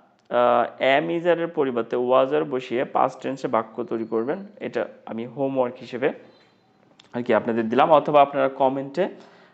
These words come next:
আ, past tense দিয়ে বাক্য তৈরি করতে পারেন। তো আমি, আ, কয়েকটা দেখিয়ে দিতে পারি আপনাদের, আপনাদের সুবিধার জন্য। আপনারা এইভাবে, আ, চর্চা করবেন। দেখুন, আমরা বলেছিলাম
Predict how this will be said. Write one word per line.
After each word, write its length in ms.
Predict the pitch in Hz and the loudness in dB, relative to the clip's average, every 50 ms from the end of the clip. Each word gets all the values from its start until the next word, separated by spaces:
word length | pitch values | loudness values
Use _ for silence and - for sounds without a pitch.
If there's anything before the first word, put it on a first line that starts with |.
| _ - | _ 0
আ, 160 | - 113 110 110 - | 4 4 4 4 6
past 300 | 170 139 143 143 - - 143 | 4 4 4 4 -2 -4 -4
tense 280 | 139 135 135 - - | -4 -4 -4 -8 -6
দিয়ে 120 | 127 151 165 | -4 -2 2
বাক্য 280 | 127 113 110 113 117 | 2 0 0 -2 -8
তৈরি 200 | 104 110 104 101 95 | -8 -8 -8 -8 -12
করতে 220 | - - - - | -12 -12 -12 -12
পারেন। 220 | 80 - 80 - - - _ - - - _ _ _ | -10 -8 -10 -10 -10 -18 _ -20 -20 -20 _ _ _
তো 80 | - - | -4 -4
আমি, 640 | - - 123 127 131 147 160 180 190 190 196 190 185 | 0 4 4 6 6 4 2 -2 -2 -2 -2 -2 0
আ, 40 | 165 151 156 156 151 151 151 - - - - - | 2 2 4 4 4 4 2 0 -4 -8 -2 -2
কয়েকটা 280 | 147 143 143 - 160 | -2 -2 0 -4 -6
দেখিয়ে 500 | 147 139 135 135 135 135 - 160 160 160 | -2 0 0 -2 -2 -6 -4 -2 -2 -2
দিতে 240 | 151 143 135 139 139 | -2 -4 -4 -4 -4
পারি 180 | 127 117 113 110 | -4 -2 -2 -2
আপনাদের, 420 | 107 107 - 110 107 117 139 185 135 - - - _ _ _ - | -4 -4 -6 -8 -6 -4 -6 -6 -6 -12 -20 -20 _ _ _ -16
আপনাদের 280 | 135 - 127 120 127 | -12 -10 -10 -10 -10
সুবিধার 500 | 127 - - 139 127 127 127 127 123 113 | -10 -8 -6 -4 -2 2 2 2 2 0
জন্য। 400 | 113 120 110 107 117 139 185 302 - - - - _ _ _ _ _ _ _ _ _ _ _ _ _ _ - - | -2 -4 -4 -2 -2 -2 -2 -4 -6 -14 -20 -20 _ _ _ _ _ _ _ _ _ _ _ _ _ _ -10 0
আপনারা 340 | - 117 117 - 131 135 139 | 0 0 2 4 4 6 6
এইভাবে, 440 | 104 127 127 131 135 127 127 156 190 | 8 6 4 4 2 0 2 0 0
আ, 440 | 254 226 - 135 127 117 117 113 110 110 | 0 -2 -8 -4 0 2 2 2 0 0
চর্চা 280 | - 131 123 - - 113 | 0 0 0 0 -6 -8
করবেন। 300 | - 104 95 98 - - - - _ _ _ _ _ _ _ _ _ _ _ _ _ _ _ _ _ _ _ _ - | -8 -8 -8 -8 -10 -16 -18 -20 _ _ _ _ _ _ _ _ _ _ _ _ _ _ _ _ _ _ _ _ -6
দেখুন, 400 | 127 147 143 139 - 117 98 - - - - - | -2 -2 -2 -2 -4 -10 -12 -12 -14 -16 -8 -2
আমরা 560 | 113 110 110 120 143 151 127 120 147 208 180 123 117 | -2 -2 0 2 4 6 6 6 6 4 0 -4 -4
বলেছিলাম 720 | 117 120 120 123 123 - - 165 147 127 117 143 202 | -2 -2 -2 -2 -4 -6 -8 -4 -2 0 0 0 -2